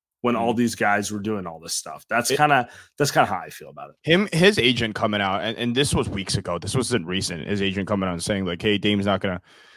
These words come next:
Speaker 2: not gonna <laughs> show up, uh, if you're gonna trade, uh, for him," was, now, okay, let me ask you this. Let me ask you this. Does this end of the day change what everyone thinks will happen?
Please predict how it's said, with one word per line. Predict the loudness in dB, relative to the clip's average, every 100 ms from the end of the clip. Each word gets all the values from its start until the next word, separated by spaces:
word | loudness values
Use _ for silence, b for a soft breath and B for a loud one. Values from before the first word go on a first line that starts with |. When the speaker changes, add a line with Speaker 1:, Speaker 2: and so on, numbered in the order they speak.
| b
Speaker 2:
not | -2
gonna | -2 -2
<laughs> |
show | 0 4 6 8
up, | 8 6 4 0 b b b b 2
uh, | 6 6 4 0 -2
if | -4 0
you're | 2
gonna | 4 2
trade, | 2 4 6 6 2 -4 _ -2
uh, | 0 0
for | 0 4 4
him," | 4 2 0
was, | 0 0 -4 -2
now, | 6 6 8
okay, | 8
let | 8
me | 6
ask | 6
you | 6
this. | 4 2 0
Let |
me | 2
ask | 2 0
you |
this. | -2 -4 -14 _ _ _ _ _ _ _ _ _ _ _ _
Does | 8 10 8
this | 6 6 4 2
end | 2 4
of | 2 2
the | 2
day | 4 2
change | 2 -2 0 -2 -4 -6 -10 -16 -12
what | -2 0 0 _ _ _ _ _ _ _ _ _
everyone | -6 -4 -4 -6
thinks | -8 -10
will | -10
happen? | -10 -10 -12